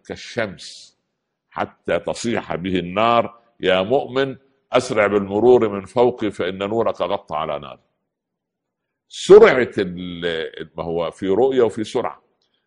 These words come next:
سرعة المارين على الصراط، "منكم من يسير على الصراط سعي الدجاجة". شوف الدجاجة بطئها إيه؟ ها؟ يعني المتر تاخده في كام؟ سبحان الله. "ومنكم من يسير على الصراط سرعة الكبش".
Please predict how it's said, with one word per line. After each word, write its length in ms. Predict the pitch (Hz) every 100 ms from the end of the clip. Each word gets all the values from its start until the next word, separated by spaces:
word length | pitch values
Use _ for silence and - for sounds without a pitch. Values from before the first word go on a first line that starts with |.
| _
سرعة 440 | - 185 208 156 135
المارين 480 | 120 117 117 139 120
على 160 | 98
الصراط، 560 | 90 - 87 82 - _ _ _ -
"منكم 400 | 131 160 135 127
من 140 | 123
يسير 420 | 120 117 - 160 147
على 180 | 117
الصراط 460 | 110 - 104 131 - 117 110 - _ _ _
سعي 400 | - - 110 101
الدجاجة". 600 | 92 87 85 90 78 69 _ _ _
شوف 160 | 104
الدجاجة 600 | 107 104 113 117 110 110 90
بطئها 360 | 92 - 110
إيه؟ 300 | 87 101 104 _ _ _ _ _
ها؟ 160 | 95 92 _ _ _ _ _ _ _ -
يعني 260 | 87 87
المتر 480 | 87 85 95 117 117
تاخده 260 | 98 110 101
في 100 | -
كام؟ 240 | 90 95 -
سبحان 300 | - 82 90
الله. 220 | 87 85 - _ _ _
"ومنكم 560 | 87 117 120 131 120 - _ _
من 320 | 80 95 107 104
يسير 440 | 101 - 131 127
على 240 | 110 101
الصراط 640 | 98 87 - 95 120 117 - _ _
سرعة 340 | _ 117 101 101
الكبش". 680 | 85 - 104 - - -